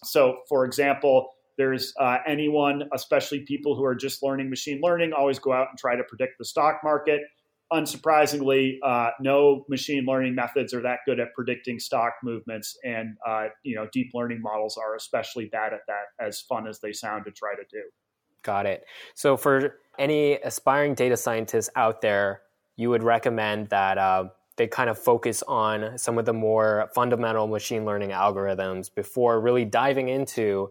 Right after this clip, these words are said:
Speaker 2: deep learning?
Speaker 1: Um, yeah, that's generally the advice I give. I,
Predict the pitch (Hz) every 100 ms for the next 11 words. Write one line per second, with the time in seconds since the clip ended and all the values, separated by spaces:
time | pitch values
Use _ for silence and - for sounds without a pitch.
0 | - 113 98 101 92 85 87 _ _ _
1 | _ 277 311 302 277 - _ _ _ 214
2 | 302 311 294 - - 233 233 220 190 175
3 | 160 147 143 143 131 135 143 160 - 196